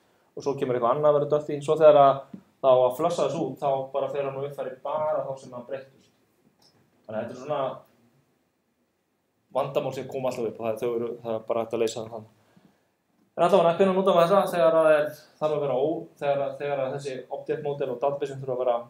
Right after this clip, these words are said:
sjálfstætt frá hvort öðru, mega ekki tengjast. Og þegar að er einhvers konar, þegar það er tiltölulega flókið vörpun á milli, þá gerum við svona mapper á milli til þess að gera þetta. Og til dæmis í prósessum sem er, sem er hérna,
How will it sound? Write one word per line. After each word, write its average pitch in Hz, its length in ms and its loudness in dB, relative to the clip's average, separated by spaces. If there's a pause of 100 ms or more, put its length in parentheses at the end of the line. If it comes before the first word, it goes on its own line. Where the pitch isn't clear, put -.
(480)
sjálfstætt 135 480 -4 (180)
frá 135 80 -4
hvort - 240 -8
öðru, 127 220 -2
mega 131 160 -4
ekki - 100 -14
tengjast. 147 380 -10 (1080)
Og 131 360 -2
þegar 131 300 2
að 131 160 2
er 131 180 -2
einhvers 131 240 -12
konar, 127 220 -6 (580)
þegar 117 160 -2
það 131 140 0
er 139 120 0
tiltölulega 139 460 -4
flókið 147 720 -4 (100)
vörpun 143 400 -2
á 120 80 -6
milli, 123 240 -6
þá 110 160 -8
gerum 131 160 2
við 120 80 -6
svona 123 160 -6
mapper 135 400 -6
á 120 100 -2
milli 127 160 -12
til 113 140 -14
þess 117 160 -14
að 113 220 -12
gera 110 180 -10
þetta. - 160 -20 (280)
Og - 120 -14
til 151 140 -8
dæmis 143 200 -10
í 131 80 -10
prósessum 127 640 -4
sem 117 180 -12
er, 110 120 -12 (260)
sem 123 180 -12
er 117 140 -10
hérna, 120 240 -8